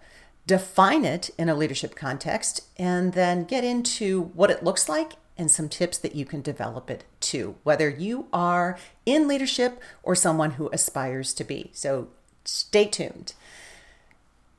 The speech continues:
So why is self-awareness important in leadership? Well, it isn't just important, it's crucial. And the reason it's crucial is because it allows you as a leader or an aspiring leader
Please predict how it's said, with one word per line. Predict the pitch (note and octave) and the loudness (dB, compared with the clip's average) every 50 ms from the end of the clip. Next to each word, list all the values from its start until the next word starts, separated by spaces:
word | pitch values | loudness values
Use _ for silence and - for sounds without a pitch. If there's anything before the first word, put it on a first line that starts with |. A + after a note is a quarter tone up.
| _ | _
So | - - D#4 D4+ | 2 6 8 8
why | C#4 C4 B3 A3+ A3 F3+ | 10 10 10 10 10 8
is | - E3 C#3+ B2 - - - | 6 4 2 2 0 -4 -4
self-awareness | - - F3 D3+ - - C#3 B2+ B2 G2 G#2 F#2+ E3+ - - | 0 4 4 4 4 2 -2 -2 -2 -2 -2 -6 -6 -4 -6
important | D#3 - - D#3 - - C3+ C#3 | -6 -4 -4 -4 -4 -4 -6 -8
in | D#3 C3 C3 | -8 -8 -6
leadership? | C3 C3 B2 C#3+ - - - - - - - _ _ - - _ - - - | -8 -8 -8 -8 -8 -6 -6 -8 -8 -10 -18 _ _ -20 -20 _ -20 -4 2
Well, | G#3 B3+ D4 E4 D#4+ - - | 4 4 4 4 2 0 0
it | G#3+ A3 C#4 | 0 2 2
isn't | C#4 - A#3+ | 2 2 2
just | - G#3 F#3+ - E3+ | 2 0 -2 -2 -4
important, | D3+ - D#3+ E3+ - - C#4+ C4 - - - | -4 -2 -2 -2 0 -2 -4 -6 -8 -2 2
it's | F3+ F#3 F#3+ - - | 2 2 2 0 -4
crucial. | - - - - F3+ D#3+ - - - C#3+ - - - _ _ _ _ _ _ - - - - _ _ - | -8 -12 -2 0 0 0 0 -2 -6 -8 -10 -18 -20 _ _ _ _ _ _ -10 -10 -10 -20 _ _ 0
And | F3+ F#3 F#3 F#3 F#3 F#3+ G3 G3+ G3 F3 | 2 4 4 6 6 4 4 2 0 0
the | F3 F3+ | 0 0
reason | E3 G#3+ C4+ C#4+ A#3 B3+ A#3 | 2 2 2 2 2 4 2
it's | G3 - - | 2 2 2
crucial | - F3+ D#3+ - - F#3+ F#3+ G3 | 0 0 0 0 0 0 0 0
is | F3 - | -2 -2
because | F3+ E3+ - G3+ D#3+ - | -4 -2 0 0 0 0
it | E3+ D3 | 0 0
allows | C#3+ C3 C3 C#3+ C#3+ E3 F3+ G3 F#3+ D#3+ | 0 0 0 0 0 2 0 0 0 0
you | E3 E3 D#3+ D#3+ - - | 0 2 2 0 0 -2
as | - D3+ D3+ | -4 -4 -4
a | F#3+ | -4
leader | F#3+ E3+ B2+ B2 C3 C3+ F#3 - | -4 -4 -4 -4 -6 -8 -8 -8
or | - D3+ D#3 D3+ | -6 -4 -2 -2
an | F3 | -2
aspiring | A#3+ A#3+ - - C#3+ A#2+ C3 C3 B2+ C3 B2 | -2 -4 -2 -2 -2 0 -2 -2 -4 -6 -6
leader | B2+ A#2 B2+ D3 D3+ | -6 -6 -6 -6 -8